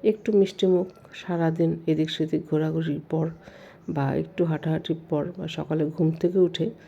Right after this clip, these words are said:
সবাই যখন একটু সেমাই দেখতে পাবে, সবারই মন ভালো হয়ে যাবে। আর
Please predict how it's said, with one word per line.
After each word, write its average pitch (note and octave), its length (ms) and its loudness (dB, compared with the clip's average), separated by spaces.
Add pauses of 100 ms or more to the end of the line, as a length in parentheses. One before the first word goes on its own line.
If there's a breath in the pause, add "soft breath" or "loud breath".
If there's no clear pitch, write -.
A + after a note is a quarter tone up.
(300 loud breath)
সবাই E3 340 0
যখন F3+ 280 0
একটু E3 240 -2
সেমাই F3+ 360 2
দেখতে E3 320 0
পাবে, F3 360 2 (680 loud breath)
সবারই F#3 420 4
মন F3 260 6
ভালো C#3+ 280 -2
হয়ে C#3 200 -2
যাবে। C3+ 260 -6 (800 loud breath)
আর C3+ 300 -4